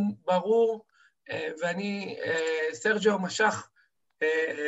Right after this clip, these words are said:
לפאנט נקודות, ואני התמהמהתי והתמהמהתי, עד שבסוף אמרתי, "סבבה", ואנחנו כרגע נמצאים במצב שאנחנו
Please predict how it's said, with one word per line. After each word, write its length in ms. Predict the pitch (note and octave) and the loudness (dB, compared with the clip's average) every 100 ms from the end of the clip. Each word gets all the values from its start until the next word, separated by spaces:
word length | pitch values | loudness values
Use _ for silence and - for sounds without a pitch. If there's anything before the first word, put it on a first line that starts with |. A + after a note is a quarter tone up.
| D3 | -2
לפאנט 520 | D#3 D#3+ G#3 G3+ G3 | -2 2 4 4 0
נקודות, 800 | F#3+ - D#3 E3+ G#3 A#3 - - _ _ _ _ _ _ _ _ - | -8 -8 -6 0 4 4 2 -10 _ _ _ _ _ _ _ _ -18
ואני 840 | C#3 E3 F3 F#3 F#3 F#3 F#3+ A3+ | -10 -4 -2 0 2 0 0 -2
התמהמהתי 640 | B3+ A#3 A3 A3+ A#3+ A#3+ | -2 2 4 4 2 0
והתמהמהתי, 920 | G3 G#3+ G3+ G3 F#3+ F3+ E3 E3 F3 E3+ | -4 -4 -4 -2 0 0 -2 -6 -6 0
עד 160 | G3 G3+ | 0 0
שבסוף 540 | G#3 F#3+ - G3+ F#3+ | -2 -2 -4 -6 -6
אמרתי, 420 | F3 F3+ F3+ G3 | -4 -4 -4 -6
"סבבה", 640 | F3+ F#3 D3+ C#3 B2+ C#3 C#3+ - _ _ _ _ _ A3+ | -6 -4 -4 -4 -6 -8 -10 -14 _ _ _ _ _ -8
ואנחנו 560 | C#3 D3+ D#3 D#3+ E3+ - | -2 0 0 -4 -8 -4
כרגע 400 | E3+ A3 A#3 A#3 | 2 2 4 2
נמצאים 420 | A3 A3 A3+ A#3+ | 2 4 4 6
במצב 540 | A3 G3+ F#3+ B3 B3+ A3+ | 2 2 -2 0 0 -2
שאנחנו 840 | F#3+ F3 F#3 F#3 F#3 F#3 F#3 | -4 -4 -4 -4 -4 -4 -4